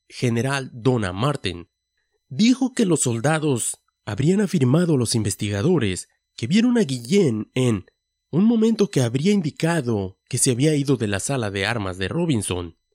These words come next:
Esto nos lleva nuevamente al estacionamiento, donde dijeron que la vieron caminar. Citando nuevamente sus palabras,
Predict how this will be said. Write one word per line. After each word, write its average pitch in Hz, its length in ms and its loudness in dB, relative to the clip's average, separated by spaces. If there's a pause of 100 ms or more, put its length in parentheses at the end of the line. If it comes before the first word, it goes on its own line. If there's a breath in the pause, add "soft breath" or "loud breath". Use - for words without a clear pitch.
(540)
Esto 143 300 2
nos 170 220 4
lleva 180 280 4
nuevamente 156 500 2
al 131 80 2
estacionamiento, 113 1080 0 (340)
donde 113 260 -2
dijeron 135 360 -2
que 110 100 -4
la 104 80 -2
vieron 107 240 0
caminar. 107 580 -4 (720)
Citando 196 480 2
nuevamente 202 520 4
sus - 160 -4
palabras, 110 720 -4